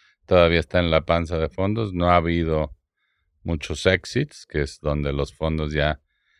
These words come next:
venden estas compañías, recuperan el dinero, le dan su dinero a los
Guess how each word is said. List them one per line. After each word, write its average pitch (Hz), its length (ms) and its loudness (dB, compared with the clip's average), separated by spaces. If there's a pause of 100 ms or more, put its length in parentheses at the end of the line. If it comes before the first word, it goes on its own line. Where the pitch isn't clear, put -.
(140)
venden 85 480 2
estas 80 300 -6
compañías, 87 600 0
recuperan 76 560 -2
el 76 160 -6
dinero, 113 520 2
le 76 260 -2
dan 71 300 -4
su 73 180 -10
dinero 76 420 -2
a 73 40 -2
los 69 320 -10